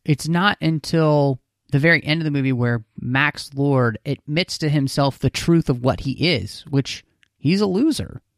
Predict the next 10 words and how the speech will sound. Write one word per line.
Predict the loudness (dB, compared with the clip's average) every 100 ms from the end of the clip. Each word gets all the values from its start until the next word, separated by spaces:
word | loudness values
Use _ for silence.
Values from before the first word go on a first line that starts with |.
| _ _ _ _
He | -2 0 0 0
is | 2 4 4 2 0 0
a | 0
liar. | 0 0 0 0 -4 -12 _ _ _ _ _
He | -4 0
is | 0
all | 0 0 2 0
of | 0
these | -2 -4 -4
things. | -2 -2 -2 -6 -10